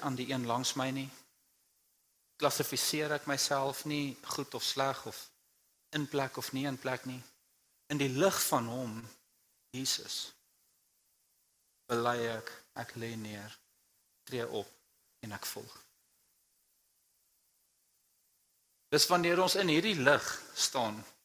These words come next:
en kyk in ons hartskamers en begin uitpak en uitsoek en regmaak en dat ek kyk na die ou langs my en dink, "Ek lyk daarom nie so nie."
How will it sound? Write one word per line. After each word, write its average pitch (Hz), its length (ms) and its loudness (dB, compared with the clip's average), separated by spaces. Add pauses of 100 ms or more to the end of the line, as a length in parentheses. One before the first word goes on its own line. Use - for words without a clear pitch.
(500)
en 117 160 -4
kyk 139 300 4 (680)
in 139 80 2
ons 135 240 4
hartskamers 120 800 2 (1500)
en 135 120 0
begin - 760 2 (260)
uitpak - 580 0
en 120 140 -2
uitsoek - 540 2
en 113 80 -6 (340)
regmaak 120 680 0
en 110 100 -10 (1160)
dat 123 160 0
ek - 120 -2
kyk 147 200 4
na 135 80 2
die 131 120 0
ou 151 120 2
langs 127 360 2
my 120 160 2
en 110 160 -4
dink, 120 280 0
"Ek 123 120 0
lyk 123 200 2
daarom 123 280 2
nie 123 200 -6 (1120)
so 101 280 -12
nie." 90 160 -16